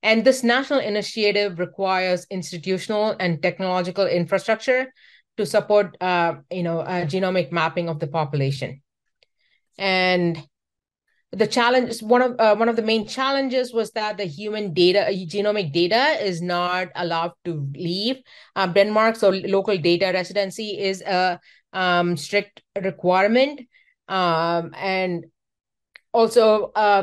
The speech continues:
the other challenges that we all know about is the variability in N G S solution across different, um, um, sites. And hence there is this need for, uh, flexibility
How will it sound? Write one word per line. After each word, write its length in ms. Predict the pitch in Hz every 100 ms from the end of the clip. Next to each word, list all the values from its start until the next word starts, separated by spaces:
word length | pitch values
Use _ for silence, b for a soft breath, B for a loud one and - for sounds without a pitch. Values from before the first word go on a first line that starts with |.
| 175
the 100 | 208
other 260 | 214 220
challenges 540 | 214 240 262 262 233 226
that 160 | 220
we 80 | 220
all 180 | 208 208
know 180 | 202 202
about 300 | 185 190 170
is 140 | 180
the 80 | 170
variability 840 | 151 170 175 175 165 175 170 170
in 120 | 175
N 180 | 170 170
G 140 | 170
S 100 | 165
solution 460 | 170 170 165 - 170
across 340 | 165 175 170
different, 460 | 143 170 165 156 151 -
um, 400 | 151 139 131 139 b b b b _ -
um, 280 | 170 160 147
sites. 360 | 202 170 147
And 160 | 185 175
hence 440 | 185 208 196 180
there 180 | - 180
is 280 | 185 143 -
this 280 | - 180 -
need 320 | 196 196 202 -
for, 540 | 196 185 175 170 170 165 b _
uh, 160 | 175 175
flexibility 1040 | - 254 247 240 247 240 233 220 220 -